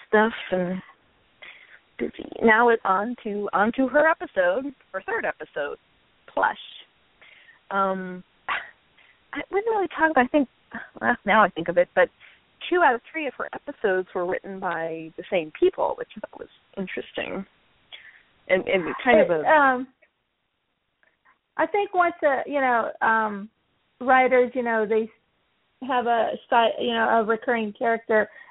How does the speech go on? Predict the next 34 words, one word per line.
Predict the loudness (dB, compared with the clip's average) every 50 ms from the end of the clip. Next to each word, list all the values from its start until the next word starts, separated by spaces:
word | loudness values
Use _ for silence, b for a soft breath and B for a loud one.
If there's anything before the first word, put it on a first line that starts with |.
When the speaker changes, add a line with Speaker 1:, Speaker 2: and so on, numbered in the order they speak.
| B 0
Speaker 2:
they | 0 0 2 2
tend, | 2 2 2 0 -2 0
like, | 4 4 4 4 2 2
you | 4
know, | 4 6 6 6
Speaker 1:
Mm-hmm. | 6
Speaker 2:
Robbie | 4 4 4 2 -2
Thompson | -2 -2 -2 -2 -2 -4 -8 -4 -2
did | -2 -2 0 0
with | 0 0 0 -2 _ -2 2
Charlie. | 4 4 6 4 2 2 0 0 -2 -2 -4 B B B B B
I | B 2 2
think, | 2 0 0 0
you | 0
know, | 2 2 4 6
a | 8
lot | 8 8 8 8
of | 6
the | 6
Speaker 1:
Mm-hmm. | 4 4
Speaker 2:
writers | 4 2 2 0 -2 -4
like | -4 -6 -6 -6
to | -6 -8 -8 _ _
stick | -2 -2 0 0
with | -2 -4 -2
their | 0 0 0
own | 0 -2 -4 -6 -6
characters, | -4 -2 -2 -2 -4 -6 -8 -8 -8 -8
which | -6 -2 -2
I | -2
think | -2 -2 -4 -6
is | -8 -6 -4
pretty | -4 -4 -4 -6
cool, | -6 -6 -6 -6 -8